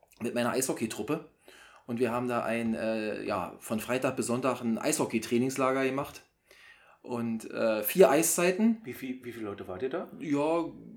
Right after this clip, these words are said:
Speaker 1: knapp dreißig.
Speaker 2: Also wart ihr Harz dreißig?
Speaker 1: Ja, Harz dreißig, so un-, Harz dreißig, super, ja, genau. Und,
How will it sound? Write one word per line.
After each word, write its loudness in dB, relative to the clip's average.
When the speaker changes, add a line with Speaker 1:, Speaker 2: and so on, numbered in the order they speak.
Speaker 1:
knapp 2
dreißig. 4
Speaker 2:
Also -8
wart -2
ihr -2
Harz -2
dreißig? -6
Speaker 1:
Ja, -6
Harz 0
dreißig, 2
so 2
un-, 0
Harz -6
dreißig, -2
super, -2
ja, 0
genau. 2
Und, 2